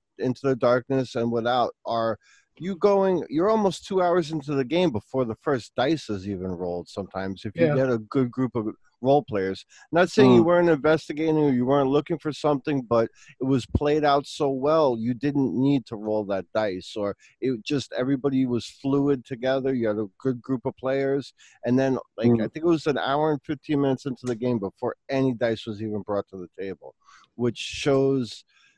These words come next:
Speaker 1: that people were invested in the story and
Speaker 2: Yeah.
Speaker 1: people were, you know,
Speaker 2: Now
Speaker 1: I, I think that's a powerful game.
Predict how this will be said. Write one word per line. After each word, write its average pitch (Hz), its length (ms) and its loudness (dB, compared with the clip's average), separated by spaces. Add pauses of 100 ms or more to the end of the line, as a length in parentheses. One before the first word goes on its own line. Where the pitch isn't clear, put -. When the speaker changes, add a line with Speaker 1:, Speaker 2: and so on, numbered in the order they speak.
(160)
Speaker 1:
that 110 180 0
people 131 300 -2
were 131 240 4
invested 113 560 2
in 110 160 -2
the 104 60 -2
story 104 540 -4
and 98 140 -6
Speaker 2:
Yeah. 120 120 -6
Speaker 1:
people 110 280 -4
were, 113 520 0
you 120 120 0
know, 104 320 0 (460)
Speaker 2:
Now 147 220 6
Speaker 1:
I, 143 80 4
I 143 80 4
think 170 240 0
that's 160 200 4
a 156 60 2
powerful 110 480 0
game. 87 340 -8